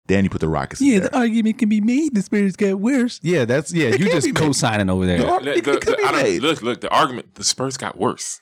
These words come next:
Speaker 1: It
Speaker 3: What
Speaker 1: can,
Speaker 3: did they
Speaker 1: it,
Speaker 3: do
Speaker 1: it,
Speaker 3: this
Speaker 1: the
Speaker 3: offseason to get
Speaker 1: argument
Speaker 3: better?
Speaker 1: can be made. I wouldn't be surprised if the Spurs come back next year and have a better record than they did, um, the year before. I'm not, I'm just saying the argument can be made.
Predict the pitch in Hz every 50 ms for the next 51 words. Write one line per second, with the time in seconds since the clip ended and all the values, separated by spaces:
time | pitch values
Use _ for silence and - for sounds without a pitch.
0 | _ _ - - - - - - - - 156 147 160 151 - - 285 311 - 131
1 | 113 - 117 120 127 123 127 123 165 180 175 160 170 165 151 - 113 123 143 139
2 | 139 135 123 131 117 113 107 87 76 - - - - - - - - 147 214 202
3 | 190 185 160 139 139 - - 110 - - 117 107 107 107 - - 98 90 - -
4 | - 113 104 - - - 98 82 80 82 80 - 85 80 78 - - - 85 80
5 | 76 69 - _ - _ 92 87 78 71 71 82 85 76 73 69 76 73 - 73
6 | 65 78 69 69 71 65 78 73 67 - - _ _ _ _ _ _ _ _ _
7 | 82 82 78 69 76 76 73 60 55 - - 120 92 64 - - 104 110 110 -
8 | - - 107 - - - - - 107 98 87 - - 85 92 95 87 87 82 85
9 | 76 - - - - 82 78 65 67 67 69 76 90 82 - - -